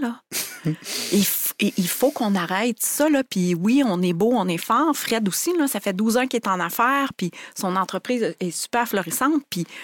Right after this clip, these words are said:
Speaker 1: je comprends, là, ce que tu dis, là. À un moment donné, tu dis, « Ouh,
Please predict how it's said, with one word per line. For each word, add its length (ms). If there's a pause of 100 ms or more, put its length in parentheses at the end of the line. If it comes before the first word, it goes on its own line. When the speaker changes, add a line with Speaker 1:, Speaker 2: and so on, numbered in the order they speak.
Speaker 1:
je 100
comprends, 400
là, 80
ce 80
que 80
tu 180
dis, 220
là. 100
À 20
un 40
moment 240
donné, 260
tu 140
dis, « 140 (400)
Ouh, 960